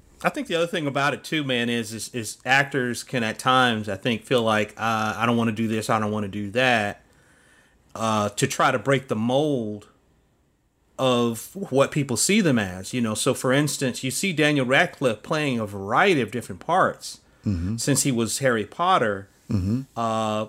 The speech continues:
Speaker 1: you know, one, because he's, they're just interesting to him as a, as a, as a creative, and then two, probably also to try to shatter the image of Harry, of Harry Potter. And I don't think he's been successful.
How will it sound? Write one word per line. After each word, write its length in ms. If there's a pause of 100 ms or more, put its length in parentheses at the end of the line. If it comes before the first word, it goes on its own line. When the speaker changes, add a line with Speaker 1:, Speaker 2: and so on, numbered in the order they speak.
Speaker 1:
you 80
know, 80
one, 340
because 280
he's, 160
they're 160
just 180
interesting 440
to 140
him 120
as 180
a, 140
as 200
a, 120 (180)
as 220
a 40
creative, 540
and 140
then 160
two, 280
probably 520
also 340
to 160
try 220
to 80
shatter 500
the 180
image 220
of 140
Harry, 300
of 120
Harry 300
Potter. 500 (840)
And 260
I 120
don't 140
think 180
he's 220
been 200
successful. 800